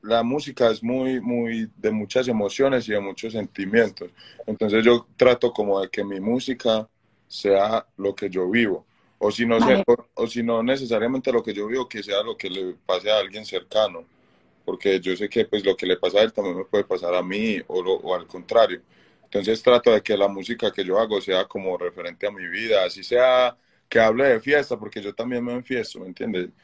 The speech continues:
Speaker 1: Si habla de fiesta, pues yo estuve de fiesta o yo qué sé, cosas así. Obviamente uno
Speaker 2: Vale.
Speaker 1: también a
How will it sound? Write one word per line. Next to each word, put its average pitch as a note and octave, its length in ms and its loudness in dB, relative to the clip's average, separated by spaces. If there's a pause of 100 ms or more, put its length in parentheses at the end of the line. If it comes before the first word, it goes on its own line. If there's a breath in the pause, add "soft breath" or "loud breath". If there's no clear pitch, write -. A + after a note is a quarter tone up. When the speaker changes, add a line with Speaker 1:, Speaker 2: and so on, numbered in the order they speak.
(160)
Speaker 1:
Si - 160 -4
habla A2 260 8
de G#2 80 2
fiesta, C3+ 360 0
pues F#2+ 200 -4
yo F#2 160 -2
estuve G#2+ 340 -2
de F#2 160 -2
fiesta G2 580 -4
o F#2 160 -2
yo F2 160 -10
qué G2+ 160 -6
sé, G#2+ 240 -6 (360 soft breath)
cosas A2+ 280 4
así. B2 220 4
Obviamente A#2+ 500 2
uno B2 280 4
Speaker 2:
Vale. A2 140 4
Speaker 1:
también G2+ 200 -4 (100)
a - 40 -4